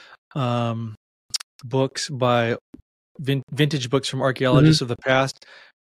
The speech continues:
Speaker 1: Just throw out a couple of books that people could search for to read.
Speaker 2: Oh gosh. Okay.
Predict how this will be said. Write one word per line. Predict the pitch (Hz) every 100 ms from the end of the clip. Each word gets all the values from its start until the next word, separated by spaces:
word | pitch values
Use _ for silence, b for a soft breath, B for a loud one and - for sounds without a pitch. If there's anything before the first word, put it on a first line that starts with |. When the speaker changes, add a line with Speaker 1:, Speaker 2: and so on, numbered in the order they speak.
| -
Speaker 1:
Just | 170 -
throw | 202 190
out |
a | 165
couple | 175 160
of | 131
books | 139 143 -
that | -
people | - 147 - 127
could | - 135 123 110 - -
search | - - 151 -
for | - 135 127 120
to | 135
read. | 123 131 127 123 113 _ _
Speaker 2:
Oh | 131 117
gosh. | 104 110 110 107 131
Okay. | - 123 117